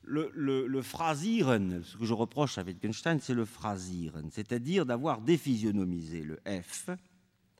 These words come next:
en proposant plusieurs fois d'ailleurs des T, auxquels il ajoute un petit R, ou même des formes de potence, euh, que, où on ne reconnaît plus un F, mais une potence. Alors que dans le monde des qualités expressives,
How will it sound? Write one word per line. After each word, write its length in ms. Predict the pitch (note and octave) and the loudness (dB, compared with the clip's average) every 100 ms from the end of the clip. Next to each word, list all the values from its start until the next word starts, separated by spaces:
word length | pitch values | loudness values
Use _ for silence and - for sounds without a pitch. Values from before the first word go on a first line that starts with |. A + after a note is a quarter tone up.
| _ _ _ - | _ _ _ -2
en 160 | D#3+ C#3 | 2 4
proposant 520 | C#3+ C#3 C#3+ C#3 A2+ | 4 4 4 4 2
plusieurs 360 | - A#2+ A2 | 0 -2 -2
fois 180 | - C3+ | -2 -4
d'ailleurs 380 | G2 F2+ A#2 A#2+ | -2 -2 -2 -4
des 140 | F#2+ | -6
T, 480 | - _ - G#2+ B2 - - - | -8 _ 8 8 6 -6 -20 -14
auxquels 240 | F2+ - G#2+ | -8 2 2
il 100 | F#2+ | 2
ajoute 260 | F#2+ A#2 | -2 -2
un 80 | F2 | -4
petit 360 | - F2 - - - | -6 -10 -14 -12 -4
R, 380 | G2 A2 B2+ C#3+ - - _ - | -2 -2 -8 -14 -20 -20 _ 0
ou 80 | B2+ | 6
même 240 | C3+ B2 | 8 8
des 100 | A2+ | 4
formes 320 | - A#2 G2 | 2 -2 2
de 80 | F#2 | 0
potence, 1040 | - D3 - F#2+ F#2 A2 - - - - - _ _ _ _ | 6 4 6 2 0 -6 -6 -6 -6 -10 -20 _ _ _ _
euh, 80 | F2+ | -16
que, 100 | F2+ | -4
où 320 | G2 G#2 B2 A#2 | -4 -2 2 2
on 60 | |
ne 60 | A2 | 2
reconnaît 320 | A2 A#2+ A2 | 2 4 2
plus 220 | - A#2 | 2 0
un 100 | G#2+ - | 0 0
F, 380 | G2+ F#2+ - - | -2 0 -6 -10
mais 120 | F2 | -6
une 160 | F2 D#2+ | -4 -6
potence. 800 | - G#2+ G2 D#2 D2+ - - - _ _ _ _ _ _ _ _ - - - _ - | -2 -2 -4 -12 -16 -20 -20 -20 _ _ _ _ _ _ _ _ -20 -20 -20 _ 4
Alors 200 | G#3+ - | 4 6
que 80 | |
dans 160 | F3 A3 | 4 6
le 100 | G3+ | 6
monde 200 | A3+ A#3 | 6 6
des 80 | C#3+ | 6
qualités 560 | C3+ B2+ A2 B2 - | 6 4 4 2 2
expressives, 880 | B2 - - F#2+ - G#3+ B3+ C#3+ E2+ | -2 -4 -4 -2 2 6 6 6 2